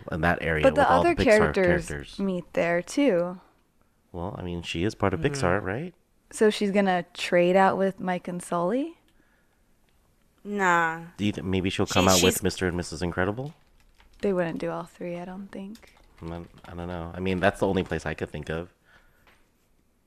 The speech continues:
Speaker 1: Unless it's gonna be in front of the Incredicoaster, which I don't think
Speaker 2: Yeah,
Speaker 1: it
Speaker 2: there's,
Speaker 1: would
Speaker 2: like,
Speaker 1: be.
Speaker 2: not enough space.
Speaker 1: Go, wait, when is she coming out?
Speaker 3: Let's see. Uh, I thought that in the Disney Parks vlog, they said the date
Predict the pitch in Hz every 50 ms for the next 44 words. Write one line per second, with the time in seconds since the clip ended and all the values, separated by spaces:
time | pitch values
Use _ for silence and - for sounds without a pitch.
0 | _ _ _ _ - _ _ _ - 98 85 82 - - 90 82 - - - -
1 | - _ _ _ _ _ _ _ _ - _ - 87 90 82 76 80 82 82 80
2 | - 87 82 78 73 78 80 80 - 92 - - - 87 82 - - 80 73 78
3 | - - - - 82 85 82 80 - 87 82 78 - _ - 202 190 185 190 185
4 | 175 - 185 185 175 - 180 180 180 180 175 175 175 175 - - - - 196 190
5 | 196 - - - - _ _ _ _ _ _ _ _ _ _ _ _ _ _ _
6 | _ 131 127 135 120 104 107 135 143 151 - - 143 135 - 143 139 139 135 135
7 | 147 185 - - _ _ _ _ _ _ _ _ _ _ - - _ _ _ -
8 | 131 127 - - - - 123 107 101 95 95 95 92 104 104 _ _ _ _ _
9 | _ _ - - - 123 123 123 117 - 127 127 - - 175 202 220 - - 202
10 | 165 156 139 127 120 113 107 117 117 120 135 127 113 - - 113 110 107 - -
11 | - - 101 98 98 101 101 95 95 87 85 95 98 - - 104 92 90 98 92
12 | 82 - - 110 95 95 95 92 87 -